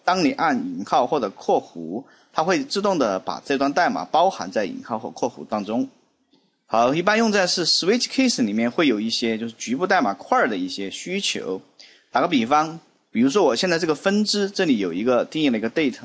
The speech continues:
对吧？如果是说我在这个下面这儿也要定义这个 date，它就会报一个编译错误，对吧？这个时候怎么解决呢？我们选中它，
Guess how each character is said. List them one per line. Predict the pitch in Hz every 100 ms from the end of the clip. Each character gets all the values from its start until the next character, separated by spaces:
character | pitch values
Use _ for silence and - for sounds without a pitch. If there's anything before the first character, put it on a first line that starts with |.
| -
对 | 120
吧？ | 101 76 _ _ _ _
如 | 131 202
果 | 233 143
是 | 135 156
说 | 170 165 151 - _ _
我 | 131 113
在 | 107 165 147
这 | 175
个 | 170
下 | 165 240 202
面 | 139 113
这 | 107
儿 | 110 95 _ _ _ _ _
也 | 104 113
要 | 165
定 | 175 214
义 | 170
这 | 143 143
个 | 120
date， | 131 120 - - _ - - _ _ _ _ _ _ _ _ _ _ _ _ _ _ _ _ _ _ _ _ _
它 | 165
就 | 165
会 | 190
报 | 165
一 | 135
个 | 117
编 | 180 208
译 | 220 135
错 | - 147
误， | 110
对 | 107
吧？ | 117 82 - _ _
这 | -
个 | 240
时 | 226
候 |
怎 | 196 143
么 |
解 | 139 110 95
决 | 95
呢？ | 110 156 - _ _ _
我 | -
们 | 117
选 | 160 117 101
中 | 160
它， | 143 147 139